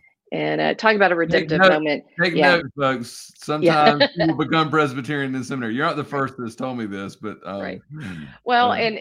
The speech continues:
Speaker 1: and redemptive moment, uh, two years to the day,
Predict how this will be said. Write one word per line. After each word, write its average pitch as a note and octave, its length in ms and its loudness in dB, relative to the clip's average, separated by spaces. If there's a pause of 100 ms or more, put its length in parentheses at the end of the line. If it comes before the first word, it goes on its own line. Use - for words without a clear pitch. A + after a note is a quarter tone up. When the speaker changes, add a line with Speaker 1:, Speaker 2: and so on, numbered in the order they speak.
Speaker 1:
and G3+ 280 -2
redemptive G3 480 -6
moment, F#3+ 460 -6
uh, D3+ 460 -6
two A3 160 -12
years G3 580 -10
to F#3 180 -10
the D#3 100 -6
day, E3 640 -6